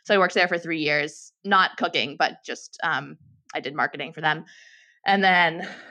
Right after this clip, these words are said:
um, after three years there, it just wasn't exactly what I wanted to do. And I was like, "Maybe I want to be closer to the food." So, uh, I quit that and went to work on a coffee farm in Hawaii for three months, just for a little adventure. Um, and then I just kinda started doing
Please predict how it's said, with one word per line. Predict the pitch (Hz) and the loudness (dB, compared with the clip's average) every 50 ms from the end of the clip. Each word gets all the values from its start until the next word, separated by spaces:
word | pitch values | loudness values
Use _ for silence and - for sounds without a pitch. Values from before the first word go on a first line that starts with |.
| - - - | -14 -6 -4
um, | 190 185 170 160 156 151 147 143 139 - - - _ _ _ _ _ _ _ - | -2 0 0 0 0 -2 -4 -8 -10 -14 -16 -18 _ _ _ _ _ _ _ -12
after | 185 175 - 180 170 | -12 -10 -6 -6 -6
three | 175 - 180 175 | -4 -4 -2 0
years | 175 170 165 165 165 | 0 2 0 0 0
there, | - 165 160 151 156 156 - | 0 2 2 4 2 2 0
it | - | -4
just | - 170 - - | -8 -12 -12 -10
wasn't | 151 147 160 156 156 | -10 -10 -10 -10 -10
exactly | 156 - 156 147 - 160 | -6 -4 -4 -4 -4 -4
what | 160 160 | -4 -2
I | 165 | -2
wanted | 175 180 185 | -2 -4 -4
to | 240 254 | -4 -4
do. | 247 294 277 | -2 0 0
And | 262 226 | 2 2
I | 202 | 2
was | 196 202 | 2 2
like, | 208 208 214 | 2 0 0
"Maybe | 226 247 269 226 262 247 | -2 -4 -4 -2 0 0
I | 240 226 | 0 2
want | 220 214 214 | 0 0 0
to | 208 | 0
be | 214 208 | -2 -4
closer | - - 196 202 202 202 185 | -4 -2 -2 -2 -2 -4 -4
to | 196 | -2
the | 185 185 | -4 -4
food." | - 170 175 175 180 175 175 | -4 -4 -4 -4 -4 -4 -4
So, | - 175 165 160 160 160 165 - _ _ _ _ _ _ - | 0 2 2 4 2 2 0 -4 _ _ _ _ _ _ -2
uh, | 175 170 165 156 151 143 147 - - - - - - - - | 2 2 4 4 4 2 2 2 0 -2 -4 -6 -6 -4 -4
I | 170 160 | -6 -4
quit | - - 185 165 - - | 0 0 0 0 2 2
that | 170 165 165 - | 0 2 2 0
and | - 165 160 156 160 165 - - | 0 -2 -4 -4 -8 -12 -12 -8
went | 170 175 185 - | -6 -6 -6 -6
to | - 170 | -6 -4
work | 170 170 175 | -4 -4 -4
on | 170 170 | -4 -6
a | 175 | -6
coffee | - 180 175 190 175 190 | -6 -6 -6 -4 -6 -6
farm | - 170 170 165 165 | -4 -4 -4 -4 -4
in | 175 | -6
Hawaii | 190 165 233 254 269 269 262 262 277 | -4 0 2 2 2 2 0 -4 -6
for | 269 262 | -8 -10
three | 254 262 254 240 | -8 -6 -4 -2
months, | 220 220 226 226 220 - | -2 -2 -2 -4 -8 -10
just | - 180 175 - - | -12 -14 -16 -14 -10
for | - 170 | -6 -4
a | 170 165 | -4 -2
little | 165 156 151 151 | -2 -2 -4 -4
adventure. | 160 170 - 220 220 226 - 226 214 214 214 214 - _ _ _ _ _ _ _ _ _ - - | -6 -4 -4 -4 -4 -4 -4 -2 -2 -2 -2 -4 -6 _ _ _ _ _ _ _ _ _ -2 2
Um, | 185 180 175 175 170 165 | 4 4 6 4 4 2
and | - 165 165 | 0 0 2
then | 165 165 165 160 | 2 2 2 2
I | - 165 | 0 -2
just | 165 165 - | -2 -6 -6
kinda | - 175 175 165 | -4 -4 -4 -4
started | - - 156 151 147 151 | -2 -2 -2 -2 -2 -4
doing | - 151 156 151 151 160 165 | -4 -4 -4 -4 -4 -6 -10